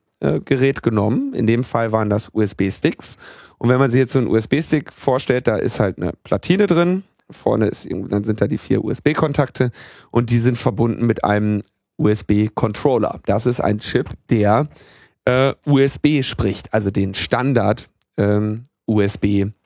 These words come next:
äh, beherrscht und diese Schnittstellenarbeit mit dem, äh, Computer verrichtet. Und dahinter sind dann noch ein paar andere Sachen drauf gelötet und dann eben die Speicherchips, die, die,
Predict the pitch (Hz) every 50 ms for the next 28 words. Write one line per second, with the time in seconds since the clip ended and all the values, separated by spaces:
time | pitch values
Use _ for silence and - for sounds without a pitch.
0 | _ _ _ - 101 92 98 - - 95 90 92 110 110 120 143 139 - - -
1 | - - - - - _ 123 123 113 - 110 101 107 104 104 - - 151 151 -
2 | - - 123 110 107 104 101 - - 101 104 107 107 104 - - - - 101 104
3 | - - 107 104 104 101 107 107 104 - _ _ _ - 104 98 98 104 - -
4 | 135 123 - 185 180 - 107 90 85 - - - 95 90 92 90 - - - -
5 | - - _ _ - - - - - - - - - _ - 127 123 120 113 -
6 | - - - 104 95 95 104 123 139 165 170 165 151 151 139 123 127 120 127 117
7 | 107 107 101 110 113 101 101 101 147 196 208 190 170 175 175 165 147 143 143 -
8 | - 135 131 131 127 - 139 - - _ 123 120 123 120 113 120 113 113 - -
9 | 110 110 107 113 110 107 113 113 113 117 120 - _ _ _ - - - - 117
10 | 123 120 - 120 92 - - _ _ _ - - - - - - - - _ _
11 | _ _ 101 101 98 - - _ _ _ - 101